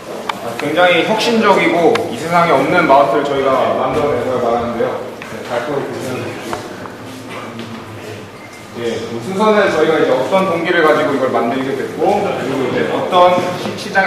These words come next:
어떤 경쟁자가 있으면 이제 저희가 어떻게 디자인을 했고, 이 제품의 장점과 단점이 뭔지, 어, 알아보도록 하면서 순서 진행하도록 하겠습니다. 저희가 이 동기를 받은 게 맨 처음에 이제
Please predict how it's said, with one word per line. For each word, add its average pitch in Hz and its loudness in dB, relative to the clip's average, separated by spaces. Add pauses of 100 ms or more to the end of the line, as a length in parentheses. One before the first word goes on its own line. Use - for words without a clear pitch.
어떤 151 -2
경쟁자가 131 -2
있으면 147 -2
이제 - -2 (460)
저희가 139 2
어떻게 156 0
디자인을 143 2
했고, 190 4
이 143 -2
제품의 147 -6
장점과 151 0
단점이 139 -2
뭔지, 139 -2
어, - -4
알아보도록 127 -2
하면서 143 -2 (140)
순서 156 -4
진행하도록 120 -2
하겠습니다. 117 -4 (2500)
저희가 190 6
이 160 6
동기를 214 4
받은 170 4
게 190 4
맨 180 0
처음에 196 4
이제 156 6